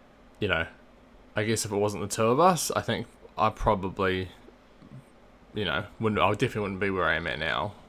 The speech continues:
or, you know, we wouldn't be as successful as we are now.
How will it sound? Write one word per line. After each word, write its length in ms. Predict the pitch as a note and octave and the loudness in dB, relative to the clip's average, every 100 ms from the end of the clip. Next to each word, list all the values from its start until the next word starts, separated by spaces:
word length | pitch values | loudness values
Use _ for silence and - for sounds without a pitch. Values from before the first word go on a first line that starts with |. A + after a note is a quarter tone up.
| - - | -18 -6
or, 340 | F#2 F2+ F2 - - - - - | 0 0 0 -4 -20 -20 -20 -8
you 60 | F2 | -6
know, 140 | F2+ F#2+ | -4 -4
we 80 | G2 | -4
wouldn't 240 | G2 F2 | -4 0
be 260 | F2+ G2 G#2 - | 0 0 -4 -8
as 160 | G#2 - | -6 -6
successful 520 | - - A2 - F#2+ | -8 -6 -6 -2 -2
as 120 | F2+ | -2
we 140 | F#2+ | 0
are 240 | F2+ F2+ F2+ | 2 2 0
now. 320 | G2 F#2 F2 | -2 0 0